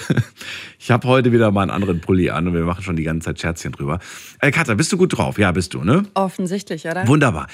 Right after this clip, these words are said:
Speaker 1: Das Thema heute kam von dir. Ähm, gestern Abend hab ich dich jetzt noch überrascht und hab gesagt, du entscheidest, was wir, was wir heute für ein Thema haben. Und dann schickt sie mir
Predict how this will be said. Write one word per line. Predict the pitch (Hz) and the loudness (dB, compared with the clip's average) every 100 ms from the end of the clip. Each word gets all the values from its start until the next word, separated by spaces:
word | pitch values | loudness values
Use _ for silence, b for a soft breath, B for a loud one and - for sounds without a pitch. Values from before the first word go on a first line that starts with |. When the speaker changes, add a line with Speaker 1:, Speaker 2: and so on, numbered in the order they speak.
| B | B
Speaker 1:
Das | 139 - | -2 2
Thema | 233 240 170 | 2 2 4
heute | 196 196 | 2 2
kam | - 156 | 0 0
von | 151 127 92 | 2 2 4
dir. | 95 127 180 - | 6 6 4 0
Ähm, | 117 117 113 107 | 2 4 4 2
gestern | 117 123 | 0 0
Abend | 85 110 | 0 0
hab | 113 | 2
ich | 107 | 0
dich | - 101 | -2 -2
jetzt | 98 | 0
noch | 98 | 0
überrascht | 95 87 80 127 - | 0 0 0 -2 0
und | |
hab | 107 | -2
gesagt, | - 87 92 - | -2 -2 -2 0
du | 123 | 0
entscheidest, | 110 - 67 69 - | 2 0 -2 -4 -6
was | 69 - | -8 -6
wir, | 71 - | -6 -6
was | 82 | -8
wir | 73 | -6
heute | 76 | -6
für | - | -4
ein | 71 | -8
Thema | - 69 64 | -8 -8 -8
haben. | 62 - 95 117 B B B B B - | -10 -8 -6 -8 B B B B B -2
Und | 110 92 | 0 2
dann | 110 110 160 185 _ _ | 2 2 0 -2 _ _
schickt | - - 143 - | -4 -2 -2 -4
sie | - | -8
mir | 71 65 73 120 | -8 -8 -6 -6